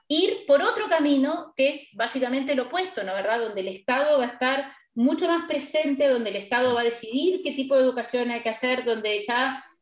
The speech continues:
eh, los ahorros en las cuentas individuales de capitalización, que son fruto del trabajo de toda una vida, ya no van a ser heredables, donde vamos a tener un montón de derechos,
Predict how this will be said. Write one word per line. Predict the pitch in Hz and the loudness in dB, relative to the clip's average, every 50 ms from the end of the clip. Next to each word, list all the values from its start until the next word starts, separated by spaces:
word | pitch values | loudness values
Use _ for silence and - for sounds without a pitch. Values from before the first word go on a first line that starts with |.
| _ - | _ -4
eh, | 185 190 190 185 - - | -2 0 0 -2 -4 -4
los | 202 220 220 220 - | -2 -2 -2 0 0
ahorros | 214 214 240 269 294 294 311 302 302 302 302 262 | 2 4 6 6 6 6 6 2 2 2 0 -2
en | 226 220 | -4 -4
las | 214 208 - | -4 -4 -2
cuentas | - 247 262 262 262 262 254 247 247 - - - _ _ _ _ _ | 0 0 2 2 2 2 0 0 -2 -4 -10 -16 _ _ _ _ _
individuales | 202 202 202 202 196 202 202 208 233 262 294 285 285 269 233 | -8 -8 -6 -6 -4 -2 0 2 2 2 4 4 2 2 2
de | 220 | 0
capitalización, | 220 208 202 202 202 208 202 202 202 - 202 - - 277 311 339 330 | -2 -2 -4 -4 -6 -6 -6 -6 -8 -8 -6 0 2 2 4 4 2
que | 311 262 | 0 -2
son | - 262 262 247 254 | 0 0 0 0 0
fruto | 247 269 277 277 277 | -2 -4 -2 0 0
del | 262 262 | 0 0
trabajo | 247 220 226 254 254 254 269 233 | 0 -2 -2 -2 -2 -2 -2 0
de | 233 | 2
toda | 240 254 | 2 2
una | 262 254 247 240 | 2 2 2 0
vida, | 247 262 269 269 277 277 285 285 - - - | 0 -2 0 0 0 0 0 -4 -6 -6 -6
ya | 240 | -4
no | 240 240 240 | -4 -2 0
van | 254 269 285 | 0 0 0
a | 269 277 | 0 0
ser | 269 262 269 | 2 4 4
heredables, | 262 254 247 247 262 277 269 254 254 254 262 269 277 269 - _ _ _ _ _ | 4 4 4 2 2 0 0 0 0 0 0 0 0 -2 -6 _ _ _ _ _
donde | - 220 226 240 240 | -4 -2 2 4 4
vamos | 285 311 330 339 349 | 4 4 4 2 2
a | 302 262 | 2 2
tener | 320 311 330 330 | 2 0 0 0
un | 339 330 | 0 0
montón | 320 302 262 - 330 339 339 | -2 -2 -2 0 -2 0 0
de | 339 | -2
derechos, | 320 311 311 349 415 403 - - - 330 359 392 381 - - - | -2 0 0 0 0 -2 -4 -4 -4 -4 -2 -2 -4 -8 -12 -16